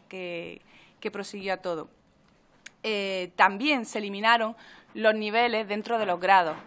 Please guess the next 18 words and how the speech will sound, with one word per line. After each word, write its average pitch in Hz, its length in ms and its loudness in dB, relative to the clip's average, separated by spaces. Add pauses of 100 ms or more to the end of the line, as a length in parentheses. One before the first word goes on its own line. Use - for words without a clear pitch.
(140)
Eso 262 280 -2
supone 254 580 -2 (140)
más 226 320 4
situación 214 640 -8
de 269 80 2
desigualdad. 190 640 -2 (220)
Se - 160 -2
incrementaron 214 880 4
los 196 160 -6
copagos 190 500 0 (580)
y 262 180 -2
eso 320 360 -2
afectó 247 400 2
al 294 80 4
patrimonio 240 760 0
de 196 140 -2
los 185 140 0
dependientes. 185 720 -4